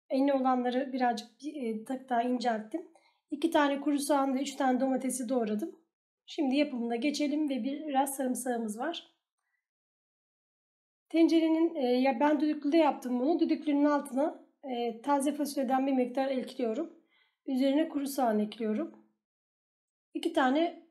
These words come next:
büyüğe yakın orta boy kuru soğan yeterli geldi.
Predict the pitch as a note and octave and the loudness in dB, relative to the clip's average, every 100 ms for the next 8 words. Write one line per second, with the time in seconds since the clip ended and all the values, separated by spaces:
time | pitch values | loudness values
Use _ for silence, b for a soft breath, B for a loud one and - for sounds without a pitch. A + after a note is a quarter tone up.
0 | C#4 D4+ C#4+ C4 B3 A#3 D#4 F4 - D4 | -6 0 2 2 2 -2 -2 -4 -2 -2
1 | C#4+ C4+ G#3+ C4 D#4+ - _ _ _ - | 0 -2 -2 -2 -6 -16 _ _ _ -8
2 | C4 - B3+ A#3+ C#4 C#4 C#4 B3+ A#3 A#3+ | -8 -6 -6 -4 -4 -4 -2 -2 -2 -2
3 | A3+ A3 G4+ | -2 -4 -12